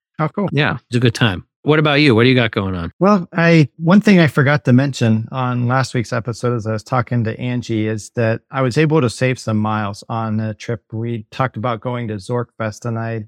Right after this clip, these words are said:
Speaker 1: mentioned this in Award Travel two oh one, but I didn't really talk about it in Award Travel one oh one, how I had these flights booked with United. And they weren't at ideal rates for me.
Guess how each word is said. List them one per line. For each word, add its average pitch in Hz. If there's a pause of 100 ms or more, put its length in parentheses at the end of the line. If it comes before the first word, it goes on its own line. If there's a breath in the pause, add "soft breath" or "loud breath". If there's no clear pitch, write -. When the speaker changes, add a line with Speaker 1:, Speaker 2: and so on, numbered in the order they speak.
Speaker 1:
mentioned 135
this 123
in 117 (440)
Award 131
Travel 117
two 220
oh 131
one, 107
but 113
I 123
didn't 170
really 135 (140)
talk 123
about 110
it 113
in 123
Award 113
Travel 107
one 123
oh 120
one, 104
how 123
I 117
had 120
these 110
flights 120
booked -
with 113
United. 110 (380)
And 127
they 147
weren't 175
at 139
ideal 123
rates -
for 113
me. 107